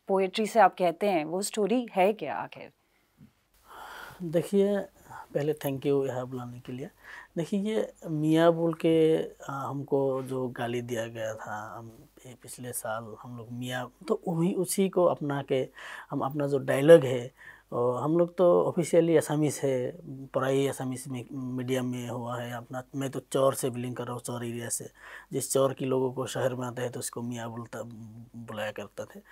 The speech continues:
Speaker 2: तो ये मियाँ को हम लोग ने,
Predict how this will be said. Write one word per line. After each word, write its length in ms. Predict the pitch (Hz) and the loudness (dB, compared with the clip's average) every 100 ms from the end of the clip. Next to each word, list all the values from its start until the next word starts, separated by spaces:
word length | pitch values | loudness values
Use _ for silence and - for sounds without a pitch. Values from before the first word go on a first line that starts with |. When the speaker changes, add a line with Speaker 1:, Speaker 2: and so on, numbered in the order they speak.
| - - - - | -20 -20 -20 -4
Speaker 2:
तो 180 | 240 - _ - | -2 -4 _ -16
ये 380 | 185 - 190 220 | -12 -4 4 4
मियाँ 460 | 202 160 165 180 185 | 6 4 8 10 10
को 100 | 190 | 10
हम 200 | 175 185 | 8 4
लोग 180 | 185 175 | 2 2
ने, 360 | 180 175 175 | 0 0 -2